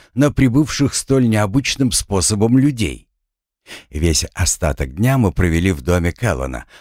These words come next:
обсуждая план атаки на место силы.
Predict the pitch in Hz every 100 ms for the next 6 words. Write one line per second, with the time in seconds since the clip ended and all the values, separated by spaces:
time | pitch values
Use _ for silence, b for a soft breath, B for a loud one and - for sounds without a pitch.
0 | b 107 - 127 104 147 135 107 120 127
1 | - 95 123 131 131 104 - 98 92 87
2 | - 104 - 85 62